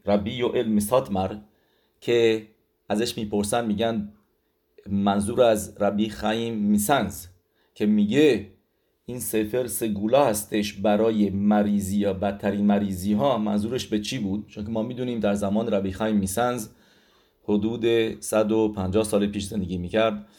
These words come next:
اه، مریضی سرطان هنوز، اه، مع-، معلوم نبود، در راجع بهش نمی‌دونستن و می‌گن که منظورش چی بود که اینو می‌نویسه و جواب می‌ده اون میگه منظورش به همین مریضی هستش که ما الان می‌دونیم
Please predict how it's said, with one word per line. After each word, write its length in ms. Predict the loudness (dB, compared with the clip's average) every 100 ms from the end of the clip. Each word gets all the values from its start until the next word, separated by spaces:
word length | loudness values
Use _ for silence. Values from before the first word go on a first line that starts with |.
| -20 -20 -20 -4
اه، 320 | 0 2 2
مریضی 840 | 0 2 2 2 -4 2 4 4 0
سرطان 540 | -2 -2 -2 -4 -4
هنوز، 580 | -2 0 2 0 -4 -2
اه، 260 | 0 0 -6 -10 _ _
مع-، 300 | -4 -4 -2
معلوم 420 | -2 -2 0 0
نبود، 260 | 0 -2 -8 -16 _ _ _ -4
در 100 | -2
راجع 180 | 0 -2
بهش 200 | -2 -6
نمی‌دونستن 680 | -4 -4 -4 -4 -4 -6 -10 _ _ _ _ _ _ -16 -10 0
و 340 | 4 4 2 -4 _ _ _ _ -4
می‌گن 460 | 0 0 -2 -6 -12 -20 _ _
که 160 | -4 -2
منظورش 500 | 0 0 0 -2 -2
چی 100 | -4
بود 200 | -4 -4
که 100 | 2
اینو 160 | 6
می‌نویسه 540 | 6 2 -4 -6 -8 -10 -18 _ _ _ _ _ _ -2
و 120 | 0
جواب 320 | 2 2 0
می‌ده 180 | 0 -2
اون 300 | 0 -2 -4
میگه 320 | -4 -2 -2
منظورش 540 | -2 -2 -2 -2 -4
به 120 | -4 -4
همین 240 | -4 -4
مریضی 400 | -2 0 -2 0
هستش 260 | -2 -2 -2
که 80 |
ما 140 | 0 0
الان 280 | 0 0 0
می‌دونیم 600 | -2 -2 -2 -2 -6